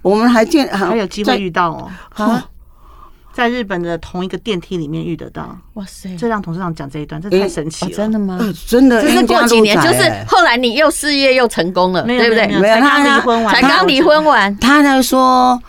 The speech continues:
Speaker 1: 呃，“你公司怎么还没倒？”
Speaker 3: 啊？
Speaker 1: 他，他想说，“我公司怎么还没倒？”我说，“那我，你为什么，呃，那么喜欢我们公司要倒闭？”他说，“我要你生不如死。”我说，“我们两个哪有那么大的仇恨？我都一直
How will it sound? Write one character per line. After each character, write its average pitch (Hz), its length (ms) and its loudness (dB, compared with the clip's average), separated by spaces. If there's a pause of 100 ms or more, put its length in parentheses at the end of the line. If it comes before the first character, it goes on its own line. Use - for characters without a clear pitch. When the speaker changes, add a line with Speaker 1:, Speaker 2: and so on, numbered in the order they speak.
(140)
Speaker 1:
呃 175 340 2
，“你 165 140 4
公 220 200 0
司 214 140 -2
怎 175 100 0
么 135 140 0
还 143 220 -2
没 147 160 0
倒？” 131 160 -2 (340)
Speaker 3:
啊？ 240 180 2
Speaker 1:
他， 220 160 2
他 262 160 2
想 170 220 2
说 214 260 2 (280)
，“我 160 100 0
公 208 180 0
司 214 140 2
怎 160 160 0
么 143 140 2
还 147 240 -2
没 151 120 0
倒？” 131 240 -2 (240)
我 160 80 -6
说 226 220 2
，“那 254 160 2
我， 143 360 -2
你 160 400 2
为 226 120 2
什 160 160 -2
么， 131 260 2 (140)
呃， 139 220 0
那 170 180 2
么 170 100 4 (140)
喜 131 220 -6
欢 165 200 2
我 131 120 -2
们 117 120 -4
公 143 200 -4
司 143 360 -6 (100)
要 123 120 -2
倒 113 260 -8
闭？” 131 240 -6 (220)
他 190 100 0
说 226 160 0
，“我 175 120 4
要 175 120 4
你 151 240 2
生 185 240 0
不 175 280 -4
如 120 120 -4
死。” 101 320 -10 (220)
我 233 80 -2
说 440 180 4
，“我 294 60 4
们 233 180 4
两 175 220 4
个 185 120 0
哪 208 200 0
有 277 80 2
那 240 140 2
么 233 120 4
大 247 220 0
的 196 100 0
仇 165 300 2
恨？ 190 260 2 (300)
我 - 100 0
都 285 160 2
一 294 320 2
直 220 400 2